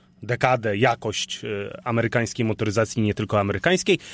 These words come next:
A my w następnym odcinku przenosimy się na drugą stronę Pacyfiku, bo tam również kraj, którym, e, motoryzacją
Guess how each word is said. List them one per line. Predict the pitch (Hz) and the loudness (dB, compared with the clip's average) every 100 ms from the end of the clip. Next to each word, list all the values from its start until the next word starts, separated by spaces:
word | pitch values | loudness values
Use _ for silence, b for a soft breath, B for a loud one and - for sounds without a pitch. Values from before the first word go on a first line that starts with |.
| B B | B B
A | - | 0
my | 214 208 | 4 4
w | |
następnym | 180 - 180 156 156 | 2 2 0 4 4
odcinku | 135 - - 180 170 185 | 4 2 2 2 4 4
przenosimy | - 175 170 - 175 165 | 4 2 2 4 4 4
się | 175 | 4
na | 170 190 | 4 2
drugą | 208 208 | 4 4
stronę | 190 202 175 156 | 4 4 4 4
Pacyfiku, | 156 160 143 175 233 233 B B B - | 2 0 -2 -2 0 0 B B B -2
bo | 143 196 - - | 2 4 2 0
tam | 175 185 160 | 0 2 2
również | 139 165 160 147 - | 4 6 6 4 2
kraj, | 143 151 147 | 2 2 2
którym, | - 131 139 135 131 127 b b _ | 0 6 6 6 2 -2 b b _
e, | 113 120 117 117 107 117 | 0 2 2 0 -4 -12
motoryzacją | 127 135 151 147 139 - 151 151 | -12 -6 -2 2 2 2 0 0